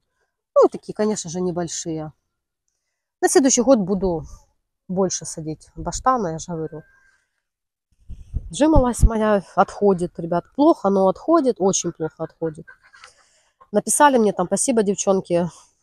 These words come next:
Э, поливать, поливать. Да, по возможности, конечно, поливаю. Как только воду дали, поливаю, поливаю, ну, вам снимала.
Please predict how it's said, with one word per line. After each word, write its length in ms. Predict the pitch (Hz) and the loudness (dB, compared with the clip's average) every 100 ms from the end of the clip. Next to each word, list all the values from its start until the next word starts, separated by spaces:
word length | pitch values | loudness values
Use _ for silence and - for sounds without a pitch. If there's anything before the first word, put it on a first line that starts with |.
| _ _ | _ _
Э, 140 | 190 196 | -2 2
поливать, 520 | 202 214 226 269 - | 4 4 6 4 2
поливать. 520 | 180 180 185 220 - | -2 0 2 2 0
Да, 400 | 180 254 311 220 | 2 6 8 6
по 140 | 175 196 | 4 0
возможности, 480 | 202 233 226 190 - | 2 2 2 -2 -4
конечно, 380 | 196 214 - | -2 -2 -4
поливаю. 400 | 175 170 170 170 | -6 -4 -2 -2
Как 160 | 165 _ | -4 _
только 220 | 196 196 | -2 0
воду 260 | 190 190 175 | 2 0 0
дали, 360 | 196 233 190 - _ _ _ _ _ _ _ _ - | 2 2 0 -4 _ _ _ _ _ _ _ _ -8
поливаю, 520 | - 202 196 254 254 233 | 0 2 6 8 6 4
поливаю, 460 | 196 196 226 233 | 2 4 4 4
ну, 80 | 208 | 4
вам 160 | 208 196 | 2 0
снимала. 540 | - 208 196 190 180 | -2 0 2 2 0